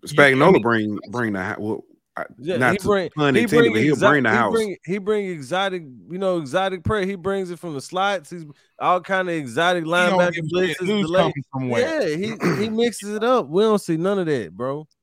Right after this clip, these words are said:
Speaker 2: You know what
Speaker 1: Well,
Speaker 2: this
Speaker 1: you're
Speaker 2: feels
Speaker 1: gonna
Speaker 2: like?
Speaker 1: ha-, you're gonna, you're gonna have to, man. You're gonna have to. You don't have a choice.
Speaker 3: You can't get pressure
Speaker 2: This
Speaker 3: with four.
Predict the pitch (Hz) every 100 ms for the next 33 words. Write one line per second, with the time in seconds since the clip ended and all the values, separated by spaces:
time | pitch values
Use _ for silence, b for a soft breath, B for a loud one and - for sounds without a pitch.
0 | _ 120 160 175 156 - - 123 131 -
1 | 135 131 - 151 151 185 196 170 147 135
2 | 185 156 123 127 135 - 107 101 98 95
3 | 98 _ 123 139 160 151 143 139 - 73
4 | 73 101 143 151 147 127 - 131 101 -
5 | - _ - 135 170 180 165 175 151 180
6 | 190 139 143 - 190 180 151